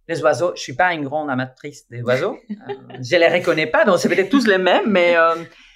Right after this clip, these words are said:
Speaker 1: mais ces sens, euh, voilà, parfois on entend, euh, les oiseaux qui marchent un peu, euh, sur, sur les feuilles.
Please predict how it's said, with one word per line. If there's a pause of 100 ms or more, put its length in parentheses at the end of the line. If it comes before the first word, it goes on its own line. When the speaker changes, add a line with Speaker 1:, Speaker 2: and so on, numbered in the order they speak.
(180)
Speaker 1:
mais
ces
sens,
euh,
voilà,
parfois
on
entend,
euh,
les
oiseaux
qui
marchent
un
peu,
euh,
sur,
sur
les
feuilles.